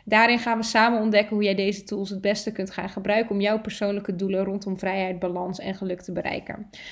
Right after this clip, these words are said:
Vervolgens ga jij met alle informatie die ik geef zelf aan de slag met die manier van werken. Oké,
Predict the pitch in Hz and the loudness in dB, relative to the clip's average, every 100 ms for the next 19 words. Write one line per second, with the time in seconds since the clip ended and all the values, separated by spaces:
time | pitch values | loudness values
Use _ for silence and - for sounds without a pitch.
0 | - - 196 - 269 277 - 233 214 214 | -18 -18 -6 0 2 2 -2 0 2 0
1 | - 214 208 208 214 190 190 - 190 185 | 0 -2 -2 -6 -4 -4 -4 -6 -8 -8
2 | - - 233 233 - 277 185 208 214 - | -6 -2 0 -2 -8 -6 0 2 2 -2
3 | 190 185 185 - 190 185 190 214 185 190 | -4 -4 -6 -6 -8 -8 -8 -6 -8 -8
4 | - - - - 202 - _ _ _ _ | -8 -8 -10 -12 -14 -18 _ _ _ _
5 | _ _ _ 302 214 190 208 | _ _ _ 4 4 4 0